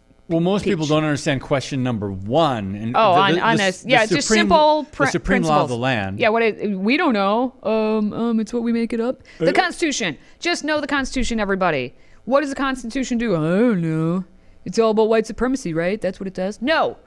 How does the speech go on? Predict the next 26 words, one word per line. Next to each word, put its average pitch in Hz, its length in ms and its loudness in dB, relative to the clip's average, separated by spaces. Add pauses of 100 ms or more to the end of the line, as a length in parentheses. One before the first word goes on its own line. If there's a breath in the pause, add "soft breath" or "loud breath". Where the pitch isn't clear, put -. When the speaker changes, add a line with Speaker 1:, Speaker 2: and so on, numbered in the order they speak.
(360 soft breath)
Speaker 2:
Sets 277 220 -2
up 202 100 -8
the 156 80 -8
government. 139 380 -6
It 196 80 -8
defines 208 380 -4
our 143 80 -6
government. 143 340 -10
It 214 60 -10
protects 262 320 -4
your 247 60 -6
basic 233 220 0
rights. 165 460 -6
<sighs> - 40 -18 (920 soft breath)
Uh, 220 1200 0
what, 240 340 -4
the 220 140 -2
first 302 280 -2
three 285 140 -2
words 277 280 2
of 254 80 -2
the 208 40 -8
Constitution? 185 680 -4
I 175 240 2
don't 233 260 4
know. 175 400 -2